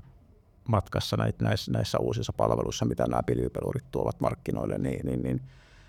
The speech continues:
pitää, pitää olla tuota halukkuutta innovaatioihin ja koittaa löytää niitä use caseja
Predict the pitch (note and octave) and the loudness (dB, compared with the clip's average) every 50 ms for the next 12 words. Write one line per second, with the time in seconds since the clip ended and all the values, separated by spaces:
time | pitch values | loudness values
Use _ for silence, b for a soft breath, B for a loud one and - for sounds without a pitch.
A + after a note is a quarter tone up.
0 | b b b b b b b - - - C3 C3 C3+ B2 A2+ A2+ - - - D3 | b b b b b b b 0 6 6 8 10 12 12 12 12 10 6 6 6
1 | C3 C3+ C3 A#2 A2 A2 A2+ A2 G2+ - - - A2+ A2 - - A2 C3 C3+ B2+ | 8 10 12 12 12 10 10 8 6 4 4 4 4 4 6 6 8 8 10 8
2 | A2 - - A2 G#2+ - - - G#2+ - B B B B B B B - B2 A#2 | 8 4 2 2 2 4 6 4 4 4 B B B B B B B 6 8 8
3 | A2+ G#2 G2 G2+ G2 G2 F#2+ - G#2+ G#2 G2+ G2 G2+ G#2+ G#2 G2+ F#2+ - A#2 A2 | 8 8 8 8 6 6 6 6 6 8 8 8 6 4 4 4 6 6 6 6
4 | - - - G2+ G2+ G2+ G2+ G2+ - - G#2 G2+ G#2 G#2 - G#2+ G#2+ - - - | 6 6 6 8 8 8 6 4 4 4 4 4 4 4 4 4 2 2 0 -8
5 | - - - C3+ B2 A#2+ - - G#3+ G#3+ E3+ - - C#3+ B2 | -16 -4 2 4 4 4 4 4 4 4 4 6 8 8 8